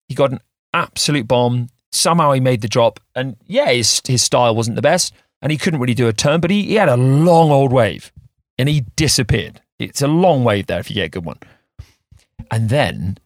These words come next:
I went, "Right, fuck this. I'm getting one more."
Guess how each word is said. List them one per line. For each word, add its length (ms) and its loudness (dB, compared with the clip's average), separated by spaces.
I 60 -4
went, 200 -4
"Right, 400 -6
fuck 320 -2
this. 600 -8
I'm 120 -2
getting 400 -4
one 180 0
more." 360 -4